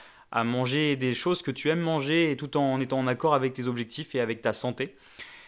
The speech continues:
Et j'espère que voilà, tu progresses vers l'atteinte de tes objectifs, que tout se passe bien pour toi, euh, que ce soit dans ta vie perso, dans ta vie pro,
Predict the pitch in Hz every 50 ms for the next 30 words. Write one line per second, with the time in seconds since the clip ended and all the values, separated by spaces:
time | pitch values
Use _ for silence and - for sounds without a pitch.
0 | - - _ - 131 135 127 139 131 - 185 180 - - 147 139 139 123 127 -
1 | - 135 - 135 127 143 147 143 135 131 120 120 120 143 139 139 131 131 - 131
2 | 123 117 123 117 - - 151 - - 131 120 - 175 - - 156 131 127 139 131
3 | 131 - 117 - - 131 127 131 139 151 160 165 165 147 131 120 120 117 117 117
4 | 113 113 - 117 - 127 120 120 117 - 120 113 117 117 - 117 - - - 139
5 | 135 127 - 117 110 117 110 - - - 131 135 151 165 - -